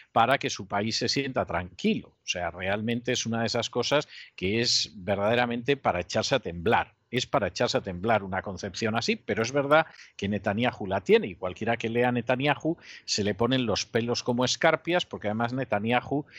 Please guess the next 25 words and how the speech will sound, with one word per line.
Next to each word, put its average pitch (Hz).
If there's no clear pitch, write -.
considera 110
que 104
Israel 101
tiene 104
una 120
legitimación 117
histórica 151
para 139
transgredir 110
y 107
violar 101
la 139
legislación 107
internacional 117
siempre 101
que 98
quiera, 180
lo 92
cual 143
es 165
intolerable 101
por 76
parte 113
de 139
Israel, 147